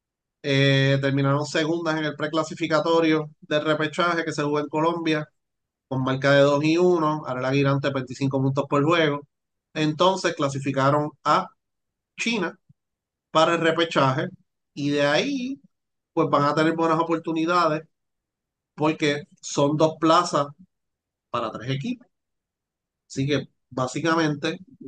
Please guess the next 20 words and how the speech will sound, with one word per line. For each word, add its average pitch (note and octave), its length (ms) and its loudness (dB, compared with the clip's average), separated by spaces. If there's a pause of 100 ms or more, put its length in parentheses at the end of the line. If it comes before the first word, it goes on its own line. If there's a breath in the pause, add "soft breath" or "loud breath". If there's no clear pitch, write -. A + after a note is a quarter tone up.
(120)
ganar B2 280 -2
la B2+ 180 0
Nueva C#3 240 4
Zelanda, C#3+ 580 2 (800)
eh, G#2+ 800 -8 (320)
y C#3 140 0
ver C3+ 160 2
qué D3 100 -2
es C#3+ 60 4
lo D3 120 2
que D#3 100 2
pasa F#3+ 360 2
para A#2+ 380 -2 (120)
conseguir B2+ 460 -4
ese C#3 180 0
boleto C#3+ 460 2
olímpico. B2+ 720 -2
Así - 240 -12
que, A#2+ 280 -6 (680)
eh, G#2 580 -10